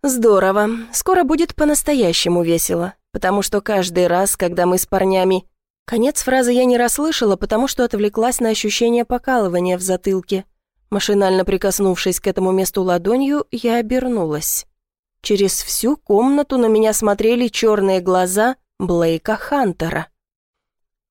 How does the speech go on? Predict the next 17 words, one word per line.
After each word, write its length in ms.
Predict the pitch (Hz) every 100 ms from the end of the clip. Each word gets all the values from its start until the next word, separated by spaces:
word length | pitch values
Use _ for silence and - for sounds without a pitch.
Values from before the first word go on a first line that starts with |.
| _ 277
Он 80 | 320
стоял 360 | - 277 302
в 60 | 294
компании 460 | 269 254 285 277
баскетболистов, 1000 | 247 233 - 226 202 220 262 320 - 220
имён 240 | 214 226 254
которых 380 | 233 240 233 240
я 140 | 240
не 140 | 247
помнила, 640 | 262 247 196 180 180 175 170 _ _
и 100 | -
двух 280 | 277 320 339
девушек 600 | 214 185 170 175 185 -
в 60 | -
коротеньких 580 | 185 180 175 180 175 -
теннисных 520 | 185 180 196 185 -
платьях. 520 | 180 175 185 185